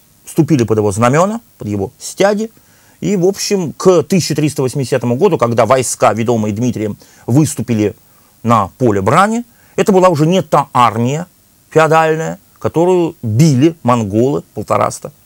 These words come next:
лет назад. Вот этот процесс, как был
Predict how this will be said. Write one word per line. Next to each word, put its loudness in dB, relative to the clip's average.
лет -14
назад. -12
Вот -6
этот -6
процесс, -4
как 0
был -2